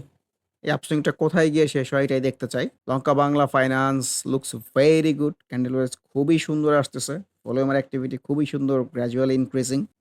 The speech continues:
looks very good। লাইফ ইন্স্যুরেন্স সেক্টরের সেক্টরাল গ্রাফেও তো বোঝা যাচ্ছে যে ও কিন্তু মুভিং অ্যাভারেজ ফিফটি থেকে ঠিকই একটা রেজিস্ট্যান্স পেয়েছে, যদিও ভলিউমগুলো অ্যাক্টিভ আছে, সুইং এর একটা ফেজও হতে পারে। যেহেতু একটা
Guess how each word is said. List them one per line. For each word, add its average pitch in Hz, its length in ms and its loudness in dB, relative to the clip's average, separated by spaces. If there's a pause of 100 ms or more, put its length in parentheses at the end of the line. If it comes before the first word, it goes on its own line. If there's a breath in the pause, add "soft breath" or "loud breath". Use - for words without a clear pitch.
looks 135 180 -2 (240)
very 135 360 4
good। 113 120 -6 (200)
লাইফ 151 240 4
ইন্স্যুরেন্স 175 340 -2
সেক্টরের 160 380 0
সেক্টরাল 156 340 -2
গ্রাফেও 151 360 2
তো 156 120 0
বোঝা 147 220 0
যাচ্ছে 135 240 -2 (380)
যে - 100 -12
ও - 60 -8
কিন্তু 123 220 -8
মুভিং 127 200 -4
অ্যাভারেজ 131 300 -4
ফিফটি 147 320 -6
থেকে 131 140 -4 (320)
ঠিকই 135 280 -6
একটা 131 220 -6
রেজিস্ট্যান্স 127 380 -2 (140)
পেয়েছে, 139 300 -2 (580)
যদিও 160 180 2 (100)
ভলিউমগুলো 156 400 4
অ্যাক্টিভ 147 240 -2 (100)
আছে, 147 140 -6 (140)
সুইং 131 200 -4
এর 127 120 -2
একটা 123 200 -6
ফেজও 135 340 0
হতে 147 220 -2
পারে। 123 160 -2 (880)
যেহেতু 147 260 0
একটা 247 100 -2